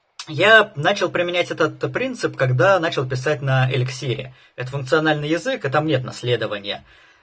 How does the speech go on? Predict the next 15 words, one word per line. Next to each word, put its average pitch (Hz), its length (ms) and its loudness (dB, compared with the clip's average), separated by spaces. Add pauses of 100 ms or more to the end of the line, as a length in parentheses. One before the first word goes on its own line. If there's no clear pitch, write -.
(140)
И 156 380 2
он 170 140 2
мне 165 120 0
настолько 156 360 0
понравился, 175 580 2
что 127 220 -4
я 135 100 4
перенес 143 420 0
его 135 180 2
в 123 100 -2
Ruby 143 400 2
и 127 320 2
практически 127 560 -2
забросил 135 420 2
наследование. 127 680 4